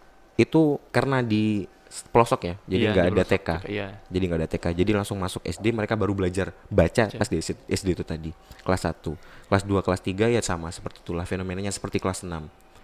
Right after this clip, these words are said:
Speaker 1: Jadi ketimpangannya jauh banget gitu.
Speaker 2: Hmm.
Speaker 1: Bisa ya bisa,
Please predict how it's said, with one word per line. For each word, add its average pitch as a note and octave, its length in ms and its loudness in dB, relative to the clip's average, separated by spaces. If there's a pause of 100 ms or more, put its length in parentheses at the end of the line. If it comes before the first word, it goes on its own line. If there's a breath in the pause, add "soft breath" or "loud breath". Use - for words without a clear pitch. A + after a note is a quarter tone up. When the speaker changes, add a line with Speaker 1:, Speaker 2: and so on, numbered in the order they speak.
(320 soft breath)
Speaker 1:
Jadi G2+ 240 0
ketimpangannya A2+ 560 0
jauh G2 160 2
banget G2+ 400 0
gitu. E2+ 240 -8
Speaker 2:
Hmm. - 240 -16
Speaker 1:
Bisa B2 380 2
ya G#2+ 100 6
bisa, B2+ 400 0